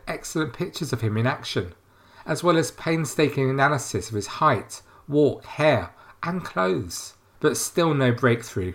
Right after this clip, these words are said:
was forthcoming. It was then the police began to show some innovation and to think outside the box, coming up with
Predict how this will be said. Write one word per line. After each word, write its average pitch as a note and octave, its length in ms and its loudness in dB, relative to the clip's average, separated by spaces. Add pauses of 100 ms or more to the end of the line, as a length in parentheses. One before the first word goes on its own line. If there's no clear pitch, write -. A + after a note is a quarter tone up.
(120)
was - 160 -8
forthcoming. G2+ 680 -4 (1300)
It F3 80 0
was F3+ 180 6
then F#3+ 180 6
the D#3 80 2
police C3 560 6 (380)
began C3 320 2
to A#2+ 120 -4
show A#2 220 2
some A2 220 0
innovation G2 720 -2 (480)
and A#2 140 2
to G#2+ 80 -10
think B2 300 0
outside G2+ 520 0
the F#2+ 80 -6
box, - 460 -2
coming A2 360 0
up - 220 -4
with G#2+ 240 0